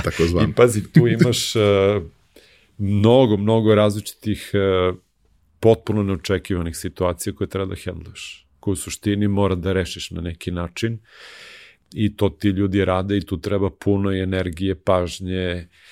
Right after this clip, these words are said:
Speaker 1: da razumeš, jer je to njima jako bitno u suštini, našim korisnicima,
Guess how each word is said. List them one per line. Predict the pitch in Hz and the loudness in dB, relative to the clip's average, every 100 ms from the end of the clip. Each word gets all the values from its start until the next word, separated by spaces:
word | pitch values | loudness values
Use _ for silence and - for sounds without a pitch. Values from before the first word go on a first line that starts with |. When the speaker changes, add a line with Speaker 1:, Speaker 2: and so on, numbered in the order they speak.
| - - - | -20 -20 -8
Speaker 1:
da | 98 104 | 0 2
razumeš, | 98 90 101 92 82 - - - _ _ _ - - - | 4 2 2 0 -2 -4 -6 -12 _ _ _ -20 -18 -6
jer | 98 107 98 | 2 4 6
je | 104 85 - | 4 4 -4
to | - 117 | 2 4
njima | 104 113 113 | 6 4 4
jako | 101 101 - | 0 0 -4
bitno | 101 107 - 90 | -4 -4 -6 -14
u | |
suštini, | 85 92 - 90 85 - | -14 -14 -8 -8 -8 -10
našim | - 92 95 | -10 -8 -10
korisnicima, | - 98 92 - 80 - 87 90 104 | -2 0 -2 -6 -14 -12 -8 -8 -8